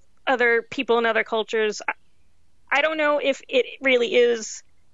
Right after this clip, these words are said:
like, a specific dialect of a specific island or what, but, um, it, like, why didn't they go with a non, like, an accent, like a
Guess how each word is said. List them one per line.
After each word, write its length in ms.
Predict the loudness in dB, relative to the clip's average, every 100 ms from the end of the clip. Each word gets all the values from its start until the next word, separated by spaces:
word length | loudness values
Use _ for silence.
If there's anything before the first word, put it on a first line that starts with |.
| -2
like, 260 | 0 0 -4
a 80 | -10
specific 540 | -4 -4 -2 -2 -2
dialect 500 | 0 0 2 0 -2
of 80 | -4
a 60 | -6
specific 500 | -6 -10 -6 -4 0
island 420 | 0 0 -2 -2
or 100 | -2
what, 420 | 0 0 -2 -10 -4
but, 180 | -4 -4 -10 -20 -20 -8
um, 340 | -4 -2 -4 -10 -20 -20 -20 -6
it, 220 | -6 -6 -18 -20 -4
like, 200 | -2 -2
why 200 | 0 0
didn't 260 | 0 -2 -2
they 280 | -2 -2 -8 -4
go 280 | -2 0
with 500 | 2 2 0 -6 -20 -20 -20 -8 0
a 340 | 0 0 -6 -14 -20 -20 -20 -20 -20 -10
non, 760 | -2 0 2 2 0 -4 -8 -14 -20 -20 -20 -20 -20 -20 -20 -8 -2
like, 160 | 0
an 120 | 2
accent, 500 | 0 -2 -2 -4 -2 -2
like 160 | 0
a 120 | 0